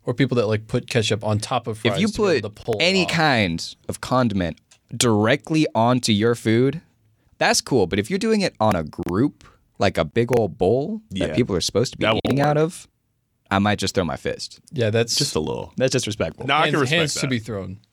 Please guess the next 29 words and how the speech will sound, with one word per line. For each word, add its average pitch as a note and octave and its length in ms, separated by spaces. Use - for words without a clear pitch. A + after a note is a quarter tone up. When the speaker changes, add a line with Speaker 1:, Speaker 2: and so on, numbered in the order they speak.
Speaker 3:
I, A#2 200
I B2 80
can C3+ 140
agree F2+ 300
on C#2 160
that. B1 180
Okay, A#2+ 220
so G#2+ 180
back G#2+ 300
to E3 80
where C3+ 140
I G#2 80
was G2 140
Speaker 2:
I C#3 80
don't F2+ 120
Speaker 3:
talking F2+ 180
Speaker 2:
like, D2 80
Speaker 3:
about. B1 260
Speaker 2:
just F#3 140
for C3 80
fu-, A#2 260
I C3 80
don't E3+ 120
really G2+ 180
like E2+ 220
ketchup. - 380
Speaker 3:
Yeah, F2 160
that's D#2+ 140
fine. - 180